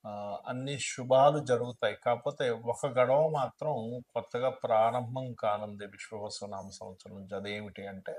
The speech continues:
మనకి ఎలా అయితే జిహాద్ అని ఎలా ఉందో, అలాగే విధంగా విహాద్ అని, షాహాద్ అని, సాహాద్ అని కొత్తగా స్టార్ట్ అవుతాయి. అంటే ఏమిటంటే,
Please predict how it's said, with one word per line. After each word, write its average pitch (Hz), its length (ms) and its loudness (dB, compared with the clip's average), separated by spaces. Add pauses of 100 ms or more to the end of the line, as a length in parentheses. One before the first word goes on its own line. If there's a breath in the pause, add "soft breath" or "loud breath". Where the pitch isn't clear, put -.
(140)
మనకి 123 260 -4
ఎలా 127 140 2
అయితే 123 320 -2
జిహాద్ 123 720 0
అని 107 180 -4
ఎలా 101 220 -2
ఉందో, 101 380 -10 (200)
అలాగే 117 400 -2
విధంగా 113 600 -2 (680 soft breath)
విహాద్ 113 540 -2
అని, 107 300 -8 (460)
షాహాద్ 110 760 0
అని, 104 300 -10
సాహాద్ 113 500 -4
అని 107 160 -10
కొత్తగా 107 400 -8
స్టార్ట్ 98 380 -10
అవుతాయి. - 320 -16
అంటే 113 220 -8
ఏమిటంటే, 110 520 -10